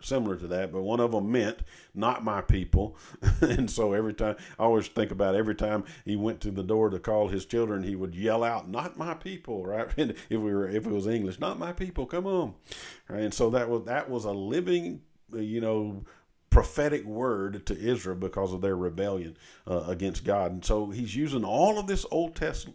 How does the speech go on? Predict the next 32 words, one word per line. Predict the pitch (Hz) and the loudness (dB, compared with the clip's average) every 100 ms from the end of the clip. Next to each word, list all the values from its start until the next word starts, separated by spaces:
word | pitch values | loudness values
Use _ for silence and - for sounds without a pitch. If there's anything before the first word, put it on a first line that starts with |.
| - | -2
Testament | 151 - 127 120 98 | -2 -2 -4 -6 -4
language | 117 131 92 87 101 - - - - - | -4 -4 -4 -6 -8 -12 -16 -20 -20 -4
that | 104 | -4
was | 95 | -2
associated | 92 - 127 139 147 135 | -4 0 -2 0 -2 -2
to | 117 | -4
the | 127 110 | -2 0
nation | 110 120 117 | 0 -2 -2
of | 104 95 | -2 0
Israel, | 131 - 90 87 90 - - | -2 -2 -6 -4 -6 -12 -12
and | 113 101 | -4 -2
he's, | 90 - - _ _ _ | -2 -4 -10 _ _ _
and | 113 107 | -4 0
he's | 98 - | 0 0
hanging | - - 165 180 151 120 | 0 0 2 2 0 0
it | 107 | 0
on | 107 110 | 0 0
these | 104 | -4
Gentiles | 92 101 117 113 85 82 - - - - | -4 -2 -2 -2 -4 -8 -14 -20 -20 -14
and | 113 101 - | -8 -4 6
to | 131 123 | 8 8
encourage | 113 - 226 262 127 | 4 4 4 2 0
them | 101 90 | -2 -2
to | 92 | -2
say | - 127 | 0 0
that | 120 117 | 0 -2
you | 160 139 | 0 2
are | 135 185 180 104 90 - - - | 2 2 2 0 -4 -12 -20 -12
God's | - 101 95 90 - - - | -4 -2 0 -2 -6 -10 2
chosen | 117 104 92 92 | 4 4 0 0
people. | - 101 - 92 | 0 0 -4 -4
You | 90 117 185 220 131 | -4 -2 2 4 2